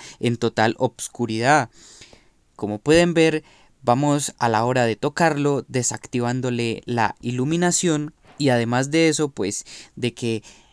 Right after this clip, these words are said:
resplandecen en la oscuridad y es más fácil encontrarlos. Espero que te haya funcionado esta textura y este add-on. Si es así, no olvides comentarlo y además dejar tu like.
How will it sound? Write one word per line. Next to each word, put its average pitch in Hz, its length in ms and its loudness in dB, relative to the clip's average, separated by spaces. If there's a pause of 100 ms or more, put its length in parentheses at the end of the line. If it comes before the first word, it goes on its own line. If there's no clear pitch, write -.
(140)
resplandecen 120 1000 -2
en 123 200 -4
la 113 220 -4
oscuridad 151 880 0
y 127 180 -2
es 117 100 -2
más 117 280 -6
fácil 135 480 -6
encontrarlos. 120 1000 -4 (1000)
Espero 156 460 0
que 131 140 -2
te 123 120 -6
haya 123 200 -2
funcionado 113 800 -2 (360)
esta 139 260 -4
textura 160 760 2
y 127 220 0
este 120 360 -2 (120)
add-on. 160 460 6 (200)
Si - 180 -4
es 120 100 -2
así, 160 300 0
no 123 140 -2
olvides 120 480 -2
comentarlo 117 1040 0 (220)
y 160 140 -2
además 170 540 2
dejar 117 360 -4
tu - 180 -2
like. 180 480 0